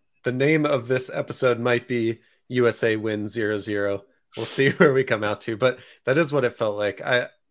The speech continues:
I think we need to dive into what Manny's talking about in terms of how the one one draw with Wales feels a little bit worse now because of this and where we've set ourselves up. But I think at the end of the day, the biggest thing that you can ask for is that you're in control of your own destiny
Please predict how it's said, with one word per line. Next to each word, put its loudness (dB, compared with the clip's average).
I 0
think -4
we -2
need -2
to -2
dive -2
into -8
what -6
Manny's -6
talking -8
about -4
in -12
terms -8
of -10
how 0
the -2
one -4
one -4
draw -2
with -8
Wales -4
feels -6
a -6
little -8
bit -6
worse -8
now -2
because -6
of -4
this -4
and -8
where -4
we've -6
set -2
ourselves -6
up. -4
But -2
I 2
think 4
at -4
the 0
end 0
of -4
the -4
day, -4
the -6
biggest -6
thing -4
that -4
you -8
can -12
ask -6
for -6
is -10
that -2
you're -2
in -6
control -6
of -10
your -6
own -4
destiny -8